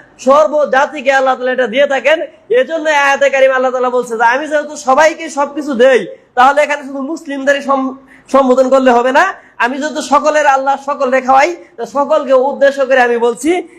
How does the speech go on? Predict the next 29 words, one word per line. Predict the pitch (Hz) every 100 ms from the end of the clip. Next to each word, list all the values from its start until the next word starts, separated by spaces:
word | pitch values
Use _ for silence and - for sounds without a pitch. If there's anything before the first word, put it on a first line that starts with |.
| -
ইয়া | 208 269
আইয়ুহান | 269 262 254 247 240
নাসু, | 233 269 254 302 370 349 -
ওহে | 214 254
মানব | 262 262 285 294
সম্প্রদায়, | 285 254 262 269 330 311
ইত্তাকু | 320 302 294 277
রব্বাকুম, | 240 240 226 269 277 311 320
তুমি | 277 262
তোমার | 269 254
রবকে | 226 233 269 262
ভয় | 180 208
করো।" | 196 220 175 - - -
কেন | 240 285
ভয় | 294 302
করো? | 302 330 370 - -
ইন্না | 294 302 294 285
জালজালাতা | 277 277 269 269 277 277
সাআতি | 262 269 269 320
শাইউন | 285 254 254 262 262
আযীম, | 226 220 233 196 - -
তোমাদের | 262 285 294
সম্মুখে | 285 277 294 294 240
এমন | 285 240 262 320
একটা | 302 277
জালজালা | 214 254 247 277 277
আসছে, | 262 - 247 302 320 - -
এমন | 220 240 320
একটা | 320 311 294